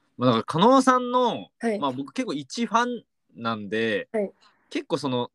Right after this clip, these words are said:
Speaker 1: 活動も、まあ、なんとなく追っていて、なんか、
Speaker 2: ありがとうございます。
Speaker 1: ただなんかやっぱり最近、やっぱどうしてもやっぱ気になってしまうのが、やっぱその、
Speaker 2: はい。
Speaker 1: ライブのパフォーマンスのな-、あの、
Speaker 2: はい。
Speaker 1: 休止というか、その、
Speaker 2: はい。
Speaker 1: や-、辞めるっていうその、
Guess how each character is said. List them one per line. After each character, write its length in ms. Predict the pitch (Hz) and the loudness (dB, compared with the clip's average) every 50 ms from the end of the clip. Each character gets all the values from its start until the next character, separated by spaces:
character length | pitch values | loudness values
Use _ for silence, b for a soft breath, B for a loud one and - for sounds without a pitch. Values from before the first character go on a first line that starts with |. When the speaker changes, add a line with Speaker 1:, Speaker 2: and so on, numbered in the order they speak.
| _ | _
Speaker 1:
活 320 | - - 151 - - 180 185 | -16 -16 -14 -10 -6 -4 0
動 240 | 202 202 202 196 | 2 2 2 2
も、 240 | 185 190 190 185 175 - | 0 -2 -2 -2 -2 0
ま 100 | 170 170 | 2 2
あ、 20 | |
な 100 | 175 208 | 2 2
ん 80 | 214 202 | 0 0
と 100 | - 240 | -2 -2
な 100 | 247 220 | -2 -2
く 100 | - - | -2 -2
追 80 | 151 139 | -4 -4
っ 80 | - _ _ _ | -4 _ _ _
て 100 | - 175 | -6 -4
い 200 | 175 - - 151 | -4 -4 -6 -12
て、 220 | - - 170 160 147 | -10 -6 -4 -4 -2
な 100 | 131 127 | -2 -2
ん 20 | |
か、 240 | 117 110 98 87 - _ _ _ _ - | -4 -4 -4 -6 -12 _ _ _ _ 0
Speaker 2:
あ 60 | 214 | 2
り 100 | 233 262 | 2 4
が 60 | - | 4
と 80 | - 233 | 4 4
う 20 | |
ご 60 | 214 | 4
ざ 60 | 208 214 | 4 2
い 40 | |
ま 60 | 214 214 | 0 0
す。 60 | 208 | 0
Speaker 1:
た 0 | |
だ 100 | 208 240 | 0 -4
な 0 | |
ん 0 | |
か 20 | 220 | -4
や 60 | 196 | -4
っ 40 | - | -4
ぱ 60 | _ | _
り 80 | _ _ _ | _ _ _
最 300 | - - 240 254 262 240 | -2 0 2 2 2 0
近、 240 | - 262 262 254 254 - _ _ _ _ _ | -4 -8 -8 -8 -8 -10 _ _ _ _ _
や 80 | 190 202 | -10 -8
っ 20 | |
ぱ 40 | 202 | -4
ど 120 | 160 208 | -2 -2
う 60 | 233 233 | -2 -2
し 40 | |
て 60 | 220 226 | -2 -2
も 60 | 196 | -6
や 60 | 175 | -6
っ 20 | |
ぱ 60 | 143 143 | -6 -8
気 140 | - - 165 | -12 -10 -10
に 60 | 170 | -8
な 80 | 180 175 | -8 -8
っ 40 | |
て 160 | _ _ - 135 | _ _ -14 -10
し 80 | - | -8
ま 60 | 139 | -6
う 20 | 131 | -6
の 40 | 120 | -6
が、 40 | |
や 40 | 117 - | -6 -8
っ 20 | |
ぱ 100 | - 117 | -8 -8
そ 60 | 117 | -6
の、 140 | 113 113 113 | -6 -6 -6
Speaker 2:
は 60 | 113 | -8
い。 40 | - _ _ _ _ _ _ _ _ - | -10 _ _ _ _ _ _ _ _ 0
Speaker 1:
ラ 160 | 135 160 202 | 2 4 4
イ 60 | 226 233 | 4 4
ブ 80 | 247 | 2
の 120 | 254 247 - | 0 -4 -6
パ 140 | - 208 | -6 -8
フ 60 | 208 220 | -6 -4
ォ 140 | 233 240 233 | -4 -2 -2
ー 20 | |
マ 200 | 233 233 226 233 | -2 -2 -2 -2
ン 120 | 233 233 214 | -4 -10 -14
ス 340 | - - - 220 214 214 | -14 -10 -6 -4 -4 -4
の 140 | 208 208 202 | -4 -6 -10
な-、 100 | 185 185 - | -12 -12 -14
あ 80 | - 131 | -14 -12
の、 340 | 120 117 120 120 117 117 - _ _ _ _ _ _ _ _ - | -10 -10 -8 -8 -8 -10 -12 _ _ _ _ _ _ _ _ -4
Speaker 2:
は 120 | 240 233 | -2 -2
い。 80 | 208 202 | -2 -2
Speaker 1:
休 140 | 208 170 165 | -6 -10 -14
止 220 | 160 - - 160 | -12 -12 -8 -4
と 80 | - 160 | -2 -2
い 20 | |
う 40 | 143 | 0
か、 100 | 127 117 | 0 -2
そ 80 | - 113 | -4 -4
の、 260 | 110 110 110 101 - _ _ _ | -6 -4 -6 -6 -8 _ _ _
Speaker 2:
は 80 | - 240 | -4 -4
い。 120 | 214 196 | -2 -2
Speaker 1:
や-、 100 | - - 127 - | -2 -6 -6 -2
辞 80 | 139 139 | 0 4
め 120 | 156 170 | 4 6
る 80 | 180 180 | 6 4
っ 60 | 180 | 2
て 160 | _ - 127 | _ -2 -2
い 80 | 120 110 | -2 -2
う 40 | |
そ 100 | 104 113 | -2 -4
の、 240 | 101 98 95 92 - | -8 -8 -8 -8 -12